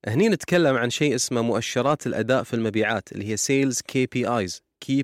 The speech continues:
Performance Indicators. وحطوا في بالكم أن هذه الأشياء يتم فيها قياس أداء المبيعات، ولكن هذه أشياء إحنا ما نتحكم فيها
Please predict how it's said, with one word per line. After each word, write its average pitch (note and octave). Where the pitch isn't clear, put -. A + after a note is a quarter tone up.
Performance A#2+
Indicators. G#2
وحطوا A#3
في D#3+
بالكم D3+
أن A#2
هذه C#3+
الأشياء A#2+
يتم C3+
فيها B2
قياس C#3
أداء C#3
المبيعات، B2+
ولكن C3+
هذه D#3+
أشياء B2+
إحنا C3
ما C#3
نتحكم D#3
فيها G2